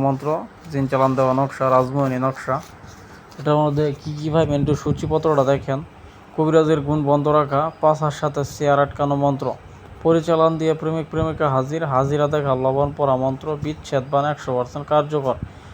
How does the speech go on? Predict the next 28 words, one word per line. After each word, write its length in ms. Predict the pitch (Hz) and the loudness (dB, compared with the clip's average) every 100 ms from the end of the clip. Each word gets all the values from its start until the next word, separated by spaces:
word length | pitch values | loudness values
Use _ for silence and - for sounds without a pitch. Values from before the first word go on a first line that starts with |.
| - - | -20 0
বশীকরণ 460 | 156 147 147 143 143 147 | 2 2 2 2 2 4
চালানি 320 | 156 156 160 156 | 4 4 2 0
মন্ত্র, 220 | 156 160 156 143 | 0 -2 -2 0
মন্ত্র 240 | 143 147 147 | 0 -2 0
জাগানো 340 | 151 147 147 147 | 0 0 0 0
মন্ত্র, 220 | 143 135 135 127 | -2 -2 -8 -6
কিতাব 340 | 160 156 165 147 | -6 2 2 2
বই 140 | 143 135 | 0 2
জাগ্রত 340 | 139 139 147 147 147 | 2 2 -2 -2 0
করা 160 | 147 147 | 0 2
মন্ত্র, 280 | 147 143 165 143 | 0 -2 -4 -2
মৃত্যু 340 | 139 143 - 165 139 | -2 -4 -4 -2 2
বান 160 | 131 127 135 | 2 2 0
মারা, 220 | 143 165 165 | 2 2 -2
শত্রুর 480 | - 143 147 151 156 | -6 -10 -4 -2 -2
উপর 160 | 156 151 156 | 0 -2 -2
পুতুল 320 | 170 143 127 135 | -8 -6 -4 -2
বান, 140 | 160 147 | -4 -2
বশীকরণ 520 | 143 143 135 131 139 139 | -4 -4 -4 -4 -4 -6
চিনি 220 | 160 165 165 | -6 -6 -2
পরা, 240 | 160 139 175 - - - - | 2 2 0 -6 -20 -20 -8
নারী 320 | 139 135 143 151 | 2 4 4 2
হাজির 260 | 139 131 135 123 | -2 -2 -6 -2
করার 240 | 135 135 135 | 0 0 0
মন্ত্র, 220 | 143 143 156 165 | -2 -2 -2 -2
একশো 220 | 185 - 135 | -2 -4 0
পার্সেন্ট 320 | 131 127 135 131 | 0 0 -4 -2
বশীকরণ 520 | 143 135 123 120 107 | -2 -2 -4 -4 -4